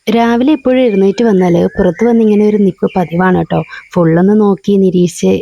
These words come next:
ഇന്ന് എന്തൊക്കെ ചെയ്യണമെന്നോർത്ത് ഒക്കെ കൂടെ മനസ്സിൽ ഓർത്ത് വെച്ച് നേരെ അടുക്കളയിലേക്ക് ഒരു പോക്കാണ് ട്ടോ. അപ്പൊ ഇന്നും മോൾക്ക് പതിവ് പോലെ ക്ലാസ് ഉള്ള ദിവസമാണ് ട്ടോ. ഈ സമയത്ത് എഴുന്നേൽക്കുന്നതാണ്. സാധാരണ സ്കൂൾ ബസ്സിന് പോകുന്ന ദിവസങ്ങൾ ആറാറരയൊക്കെ ആകുമ്പോഴേക്കും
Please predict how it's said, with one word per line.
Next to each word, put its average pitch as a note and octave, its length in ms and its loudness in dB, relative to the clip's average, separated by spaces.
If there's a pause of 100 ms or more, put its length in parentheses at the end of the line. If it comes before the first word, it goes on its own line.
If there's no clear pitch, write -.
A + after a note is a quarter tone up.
(160)
ഇന്ന് F3+ 200 2
എന്തൊക്കെ E3+ 460 0
ചെയ്യണമെന്നോർത്ത് F#3 800 0 (480)
ഒക്കെ G3 260 -4
കൂടെ B3+ 220 -2
മനസ്സിൽ G#3+ 400 0
ഓർത്ത് G3 240 -2
വെച്ച് F#3+ 240 0
നേരെ F3 340 2
അടുക്കളയിലേക്ക് F3 560 0
ഒരു F3+ 140 -2
പോക്കാണ് E3 480 -4
ട്ടോ. D#3+ 200 -4 (360)
അപ്പൊ A#3 220 -4
ഇന്നും C4 300 2
മോൾക്ക് A3 300 0
പതിവ് F3 280 -2
പോലെ F#3+ 200 0
ക്ലാസ് F3+ 340 -2
ഉള്ള F#3+ 140 2
ദിവസമാണ് F3 520 0
ട്ടോ. D#3 220 -4
ഈ D#3+ 140 0
സമയത്ത് F3 380 -2
എഴുന്നേൽക്കുന്നതാണ്. G3 880 0
സാധാരണ E3 460 0
സ്കൂൾ F3 340 -2
ബസ്സിന് F#3+ 280 -2
പോകുന്ന A3 300 0
ദിവസങ്ങൾ G#3 460 0
ആറാറരയൊക്കെ G3+ 640 0
ആകുമ്പോഴേക്കും F#3 560 0